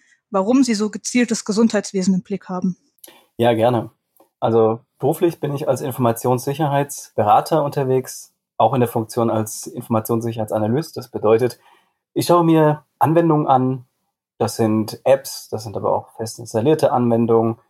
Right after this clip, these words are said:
Speaker 2: das sind Anwendungen im Finanzbereich, das sind Online-Banking-Apps, das sind aber auch Anwendungen im Kommunalbereich. Das war sowas wie im Jahr zweitausendsiebzehn die Anwendung P-C-Wahl.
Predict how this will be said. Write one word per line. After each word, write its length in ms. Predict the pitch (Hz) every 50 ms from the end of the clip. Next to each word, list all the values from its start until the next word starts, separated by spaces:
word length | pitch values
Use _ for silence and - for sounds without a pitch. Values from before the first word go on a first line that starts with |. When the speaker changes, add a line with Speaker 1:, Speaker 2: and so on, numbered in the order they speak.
| _ _
Speaker 2:
das 180 | - 120 -
sind 220 | 117 110 107 104 -
Anwendungen 520 | 113 110 107 107 107 107 107 107 - -
im 340 | - 113 113 120 117 117 -
Finanzbereich, 960 | - - 156 143 143 151 - - - 127 120 113 113 113 117 113 117 117 -
das 160 | - 120 117
sind 540 | - 120 113 113 110 110 - - - - _ _ _ _ _ _ _
Online-Banking-Apps, 1200 | - 117 120 117 117 117 107 113 117 113 - 131 135 117 113 120 113 110 110 - - - - _ _ _ _ _ _
das 100 | - -
sind 140 | - 117 117
aber 120 | 110 101
auch 120 | 104 104 -
Anwendungen 500 | 95 104 104 107 110 107 110 110 110 107
im 320 | - 117 113 117 110 110
Kommunalbereich. 960 | - - 120 123 139 151 147 139 139 135 139 127 123 123 123 127 127 - - _ _ _ _ _ _ _ _
Das 160 | - 104 - -
war 140 | 90 101
sowas 260 | 117 127 127 117 117 -
wie 320 | 120 117 117 113 110 110 - -
im 80 | 123
Jahr 160 | 117 104 104
zweitausendsiebzehn 720 | - - 120 110 110 107 104 104 123 120 - - - 113 107
die 140 | 113 - 107
Anwendung 260 | 110 110 110 110 113
P-C-Wahl. 800 | - - 123 117 - - 110 104 98 101 120 135 143 151 151